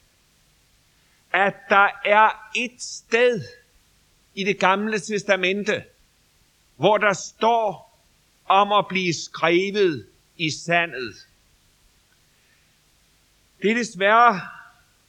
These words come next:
så dårligt oversat i den bibel, vi har nu. Man har syntes, at man skulle give det en lidt mere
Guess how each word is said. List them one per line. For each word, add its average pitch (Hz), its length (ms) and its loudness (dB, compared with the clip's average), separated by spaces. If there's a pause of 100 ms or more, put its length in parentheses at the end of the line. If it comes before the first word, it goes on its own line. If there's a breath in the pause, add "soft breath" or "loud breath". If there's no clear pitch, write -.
(920)
så 190 240 -2
dårligt 214 440 4
oversat 202 640 4 (680)
i 170 120 -4
den 196 380 -2
bibel, 196 440 -4
vi 175 100 0
har 196 280 2
nu. 190 260 2 (1000)
Man 180 200 -2
har 190 180 0
syntes, 214 600 -6
at 170 280 -2 (880)
man 175 180 -2
skulle 208 260 -2
give 214 240 -4
det 202 120 2
en 190 60 -4
lidt 196 220 -6
mere 196 360 2